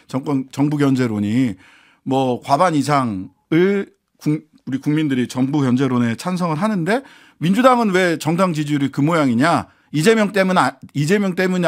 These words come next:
아니냐? 이제 요렇게 이제 언론에서 많이 얘기를 합니다. 이건 왜 그렇습니까?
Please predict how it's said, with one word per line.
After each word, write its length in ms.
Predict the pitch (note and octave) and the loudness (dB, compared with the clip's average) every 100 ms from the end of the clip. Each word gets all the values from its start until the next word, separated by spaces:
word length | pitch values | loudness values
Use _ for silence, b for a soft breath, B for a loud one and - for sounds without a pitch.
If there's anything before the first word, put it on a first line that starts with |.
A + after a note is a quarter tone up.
| - | 0
아니냐? 500 | A#2 C#3 F3+ D#3+ F#2 | 2 4 4 2 -2
이제 160 | C#3+ D#3 | -2 2
요렇게 380 | E3 B3 - G3+ | 2 0 -2 0
이제 120 | D3 | 0
언론에서 320 | B2+ C#3+ B2+ | 0 0 -2
많이 220 | G#2 A#2 | -2 -2
얘기를 200 | A2+ G#2+ | -2 -4
합니다. 340 | B2+ C#3 G#2 - _ _ - | -6 -6 -8 -12 _ _ -10
이건 220 | C3 D#3+ D#3+ | -4 -2 0
왜 80 | |
그렇습니까? 500 | B2+ A2+ - F#2 - | 0 -2 -6 -10 -12